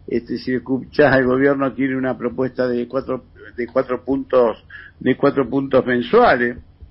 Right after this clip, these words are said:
que si sería de esa manera sería sesenta por ciento, pero como la inflación se suma, ya te estaría, te estaría dando ochenta, ochenta y cinco, algo por el estilo.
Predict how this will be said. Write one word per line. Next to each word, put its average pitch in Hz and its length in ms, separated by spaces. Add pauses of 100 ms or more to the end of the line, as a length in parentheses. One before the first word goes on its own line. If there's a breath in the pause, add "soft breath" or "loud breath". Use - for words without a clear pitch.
(680 soft breath)
que 135 120
si 127 160
sería 139 460
de 151 100
esa 135 200
manera 139 380
sería 123 360
sesenta 127 540
por 117 180
ciento, 135 400
pero 104 320 (280 loud breath)
como 113 220
la 113 100
inflación 113 440
se 113 140
suma, 123 580 (400 soft breath)
ya 123 120
te 123 120
estaría, 120 640
te 123 120
estaría 123 560
dando 127 280
ochenta, 131 520
ochenta 113 360
y 117 60
cinco, 123 520
algo 110 220
por 104 160
el 104 80
estilo. 107 540